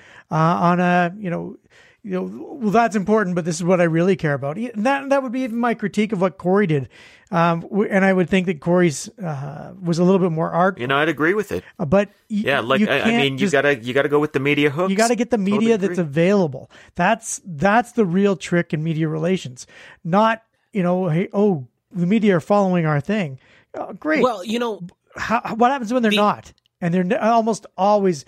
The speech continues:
Speaker 1: not following your thing.
Speaker 3: I kind of feel for Jagmeet Singh for this reason, and I'm gonna ask
Speaker 1: 'Cause
Speaker 3: you
Speaker 1: you're
Speaker 3: guys
Speaker 1: working
Speaker 3: your
Speaker 1: for the
Speaker 3: political sort of
Speaker 1: N D P?
Speaker 3: strategy.
Speaker 1: They're all one party?
Speaker 2: Yeah, for you're
Speaker 3: Well,
Speaker 2: working for
Speaker 3: they're,
Speaker 2: the
Speaker 1: Yeah.
Speaker 2: N D P.
Speaker 3: well, they're not.
Speaker 2: Yeah.
Speaker 3: They're not. No,
Speaker 1: They're all
Speaker 3: no,
Speaker 1: one
Speaker 3: they're
Speaker 1: party, and they're all the
Speaker 3: absolutely not.
Speaker 1: same group
Speaker 2: I mean,
Speaker 1: of
Speaker 2: I've read
Speaker 1: people.
Speaker 2: the constitution
Speaker 1: Yeah, they're
Speaker 2: of
Speaker 1: all
Speaker 2: the
Speaker 1: the same
Speaker 2: N D P,
Speaker 1: group,
Speaker 2: Zain.
Speaker 1: right?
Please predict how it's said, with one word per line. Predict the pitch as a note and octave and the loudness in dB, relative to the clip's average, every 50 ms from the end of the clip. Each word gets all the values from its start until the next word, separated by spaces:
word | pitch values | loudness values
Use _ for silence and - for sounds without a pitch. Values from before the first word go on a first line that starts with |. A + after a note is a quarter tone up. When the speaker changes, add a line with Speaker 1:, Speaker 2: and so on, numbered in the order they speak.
| - - _ _ _ | -20 -20 _ _ _
Speaker 1:
not | D#3 D#3 D#3+ F3+ F#3 F3 E3 - | -6 0 2 2 4 2 0 -2
following | - - E3+ D#3+ D#3 D#3+ D#3+ D3+ C#3 | -6 -4 -2 -2 0 0 -2 -2 -4
your | C#3 C#3 C3 | -4 -6 -6
thing. | - D#3 C#3 C3+ - C#3 _ _ _ _ _ _ _ _ _ _ _ _ _ _ _ - - - _ _ _ | -8 -10 -12 -12 -16 -20 _ _ _ _ _ _ _ _ _ _ _ _ _ _ _ -20 -20 -20 _ _ _
Speaker 3:
I | - E4 F4+ | -2 -2 -2
kind | - G4+ G#4 G#4 | 0 0 0 0
of | F#4+ | -2
feel | - - A3 A3 A3+ | -2 0 0 0 0
for | - A#3+ G3 | 0 -2 0
Jagmeet | F3 F#3 F3 F3+ F3 D#3+ | 0 0 2 2 0 0
Singh | - F3+ E3 | 0 -2 -2
for | - - C#3+ | 0 -2 -2
this | C#3 D#3 D3+ - - | -2 -2 -4 -4 -4
reason, | D3 D3 D3 C3 A#2 G#2 G2 | -4 -2 -2 -2 -4 -4 -6
and | G#2 G#2+ A#2 | -6 -6 -4
I'm | C3 C#3+ D#3 E3+ F3+ | -4 -2 -2 0 0
gonna | G3 G3 | 2 0
ask | F#3 F3 | 2 0
Speaker 1:
'Cause | G#3 F3 | 0 0
Speaker 3:
you | F3 | 2
Speaker 1:
you're | F#3 | 2
Speaker 3:
guys | E3+ D3+ | 2 2
Speaker 1:
working | C#3 - | 2 0
Speaker 3:
your | C3+ C3 | 0 0
Speaker 1:
for | F#3 F3+ | 0 2
the | E3+ | 2
Speaker 3:
political | - - E3 F3 F3 | 2 0 0 0 -2
sort | - F3+ F3 | 0 0 0
of | F#3 | 0
Speaker 1:
N | |
D | G#3+ | 0
P? | B3+ | 0
Speaker 3:
strategy. | C4 C3+ C3+ C3+ | 0 0 2 2
Speaker 1:
They're | C3+ E3+ | 2 2
all | E3+ F3 | 4 4
one | E3+ E3 D#3+ D#3+ | 2 2 0 0
party? | - F3+ F3+ F3+ - B2+ | 0 2 2 2 2 2
Speaker 2:
Yeah, | A#2+ A2+ G#2+ | 0 0 0
for | - B2 | 0 0
you're | A#2+ B2 B2+ | 2 2 4
Speaker 3:
Well, | B2+ B2+ A#2+ | 4 2 2
Speaker 2:
working | B2 A#2 | 0 -2
for | E3 | -2
Speaker 3:
they're, | E3 D#3+ | 0 0
Speaker 2:
the | - | 2
Speaker 1:
Yeah. | - F#3+ G#3 | 2 0 0
Speaker 2:
N | G3+ | -2
D | F3 | -2
P. | D3 D3+ | 0 2
Speaker 3:
well, | D#3+ E3 | 2 2
they're | D#3+ D3+ D3+ | 2 2 2
not. | D#3+ D3 B2+ A#2 G#2 | 2 2 2 0 0
Speaker 2:
Yeah. | |
Speaker 3:
They're | E3+ E3+ E3+ | 0 2 2
not. | E3 D3 A#2+ C#3 E3+ - | 2 2 0 0 -2 0
No, | D3+ C3+ C3+ | 0 2 2
Speaker 1:
They're | E3 F#3+ | 4 4
all | F#3+ G3 G3+ G#3 | 4 4 4 4
Speaker 3:
no, | G3+ | 4
Speaker 1:
one | G#3 G3+ | 2 2
Speaker 3:
they're | D3 | 2
Speaker 1:
party, | D3 G3 F#3+ F3+ F#3 G3 A3+ A#3+ A#3+ | 2 2 2 2 2 2 0 0 0
and | A3 G3 | 0 0
they're | F#3 F#3 | 2 2
all | F#3+ F#3+ | 4 2
the | F#3 | 2
Speaker 3:
absolutely | F#3 A3 G#3 F#3+ | 2 0 -2 -2
not. | F3+ | -2
Speaker 1:
same | E3+ | 0
group | E3 F#3 | 0 0
Speaker 2:
I | - - | 0 2
mean, | B2 B2+ | 2 2
Speaker 1:
of | C#3 D3 | 2 2
Speaker 2:
I've | D#3 - | 2 2
read | - C#3+ D#3 | 2 0 2
Speaker 1:
people. | - | 0
Speaker 2:
the | - - | 0 -2
constitution | - C3+ C3+ C3 - - - - C#3+ D3+ C#3+ - B2 F3 | 0 -2 0 0 -2 -2 0 0 0 0 2 0 0 2
Speaker 1:
Yeah, | G3 G3 F#3+ F3 | 2 2 2 2
they're | D#3+ F3 | 2 2
Speaker 2:
of | F#3+ | 2
Speaker 1:
all | G3+ | 2
Speaker 2:
the | G#3 G#3 | 2 2
Speaker 1:
the | G#3+ G#3+ | 0 0
same | G3+ G3 G3 | 0 -2 -2
Speaker 2:
N | E3+ | -2
D | |
P, | D#3 A3 | -2 -2
Speaker 1:
group, | A#3 G3 | -2 -2
Speaker 2:
Zain. | F#3+ F3 E3 E3+ F3 | -2 -6 -8 -6 -4
Speaker 1:
right? | D#3+ D#3+ F3 G#3 | 0 0 0 0